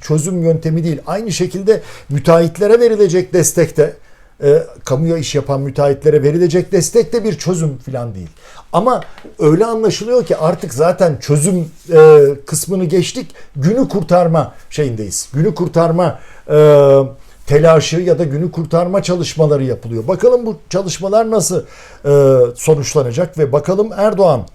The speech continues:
önceliği dar gelirli insanların en azından gıda masraflarına destek olucu,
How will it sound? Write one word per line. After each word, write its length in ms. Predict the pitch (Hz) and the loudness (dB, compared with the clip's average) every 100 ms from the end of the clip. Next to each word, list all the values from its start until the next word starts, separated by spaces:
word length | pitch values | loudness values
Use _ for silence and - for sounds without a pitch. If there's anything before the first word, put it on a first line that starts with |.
| - | -4
önceliği 640 | 196 202 196 147 143 165 - - - _ - _ _ - - - - - 135 | -4 -2 -2 -2 -6 -8 -14 -20 -20 _ -20 _ _ -20 -20 -20 -20 -14 0
dar 180 | 165 220 | 2 2
gelirli 400 | 226 202 196 190 | 2 0 0 -2
insanların 880 | 180 170 185 180 180 185 202 123 - - - - _ _ | -4 -2 0 0 2 4 4 2 -6 -20 -20 -20 _ _
en 140 | 214 262 | 2 4
azından 600 | 214 202 196 208 214 151 | 2 0 0 0 0 0
gıda 340 | 147 220 240 | 4 4 4
masraflarına 920 | 214 170 - 175 - 170 165 156 120 - - | 2 0 0 -4 -2 -2 0 0 -2 -6 0
destek 420 | 151 - 226 180 | 0 2 2 2
olucu, 400 | 170 139 117 | 0 0 -2